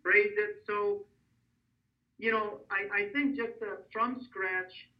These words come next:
holistic approach to cooking, using nothing but fresh ingredients, I, I think that's what we do at the Claire, and, and I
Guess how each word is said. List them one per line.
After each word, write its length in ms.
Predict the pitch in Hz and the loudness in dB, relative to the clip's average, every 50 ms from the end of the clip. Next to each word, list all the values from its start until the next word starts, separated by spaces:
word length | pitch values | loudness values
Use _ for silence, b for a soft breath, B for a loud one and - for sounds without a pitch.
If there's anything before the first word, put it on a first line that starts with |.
| _ _ _ _ _ _ _ _ _ 196 | _ _ _ _ _ _ _ _ _ -2
holistic 560 | 185 180 185 214 - - - - 226 226 - | 0 0 2 0 -2 -4 -6 -8 -8 -8 -8
approach 460 | 202 - - 202 196 190 - - - | -12 -12 -10 -12 -10 -10 -12 -14 -14
to 80 | - 160 - - | -14 -14 -8 -4
cooking, 520 | - 415 - - - 147 139 139 139 139 - - _ _ _ _ _ _ _ - | -2 -2 -2 -2 -2 0 0 0 -2 -4 -8 -12 _ _ _ _ _ _ _ -12
using 420 | 170 208 233 233 214 196 180 180 190 | -6 -6 -6 -4 -4 -4 -6 -4 0
nothing 360 | 226 247 240 240 240 214 196 - | 0 0 0 0 -4 -6 -4 -4
but 220 | 185 180 - - | -4 -4 -4 -6
fresh 280 | - 190 190 190 190 - | -2 -2 -2 -2 -2 -6
ingredients, 760 | 180 165 143 156 180 196 208 220 226 226 233 233 240 233 - _ _ _ _ _ _ _ _ _ _ _ _ _ _ _ _ _ | -8 -8 -2 0 0 0 0 0 -2 -2 -2 -2 -6 -8 -10 _ _ _ _ _ _ _ _ _ _ _ _ _ _ _ _ _
I, 120 | - 190 190 190 190 | 0 2 2 0 -2
I 80 | 190 190 190 | -6 -6 -4
think 280 | 247 240 233 214 - - | -2 -4 -4 -4 -4 0
that's 300 | 196 190 190 190 190 - - _ _ _ _ _ _ _ _ _ _ _ | 2 2 2 2 -2 -8 -16 _ _ _ _ _ _ _ _ _ _ _
what 220 | - 202 202 196 185 | 0 2 2 2 2
we 180 | 190 190 - | -2 -4 -4
do 180 | - 190 185 180 | -4 -4 -2 -4
at 100 | 180 180 | -4 -4
the 80 | 175 | -10
Claire, 420 | - - - 190 196 190 196 202 190 | -14 -12 -8 -2 0 0 2 2 0
and, 160 | 175 170 165 - - - | -2 -4 -8 -12 -12 -6
and 160 | 185 180 175 | -6 -4 -4
I 120 | 180 180 | -4 -4